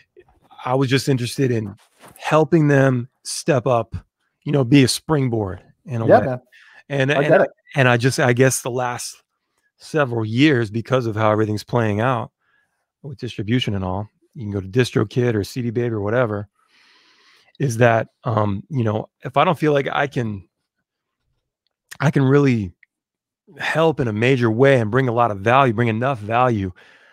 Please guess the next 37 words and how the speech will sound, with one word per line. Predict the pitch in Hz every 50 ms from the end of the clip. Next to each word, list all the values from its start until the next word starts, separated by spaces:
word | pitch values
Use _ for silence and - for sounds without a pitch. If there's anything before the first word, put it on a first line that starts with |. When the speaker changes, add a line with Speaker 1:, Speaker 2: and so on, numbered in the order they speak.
| _ _ -
Speaker 1:
I | - 131
don't | 147 151 151
wanna | 147 127 117
charge | - - - 127 127 127 117
anybody. | 117 110 107 101 104 101 95 95 95 95 95
I | 95
don't | 104 104
wanna | 101 101 95
take | 92 - - 110 104 - -
fifty | - 117 - 120
percent | - 123 104 - - 110 107
of | 104
their | 101 101 98
record | 98 101 101 98 - 104 104 101 95
or | 98 98
whatever | 98 104 104 101 98 98
it | 98
is, | 101 101 98 98 95 -
or, | 107 104 101 - _ - - - - - _ _ _
um, | - 127 98 98 98 101
you | 104
know, | 101
however | 104 110 104 98 104
it | 98
works | 98 92 - -
out. | 120 104 98 - -
But, | 113 117 - _ _ _ _ _ _ _ _ -
um, | 117 110 107 104 117 - _ _ _ _ _ _ _ -
so | - - 139 123 123
I | 123 113
ca-, | 107 - - - 175 160
like | 127 113 120
I | 113
said, | - - 127 123
it | 101
just | 104 139 127 -
sorta, | - 147 143 131 120 104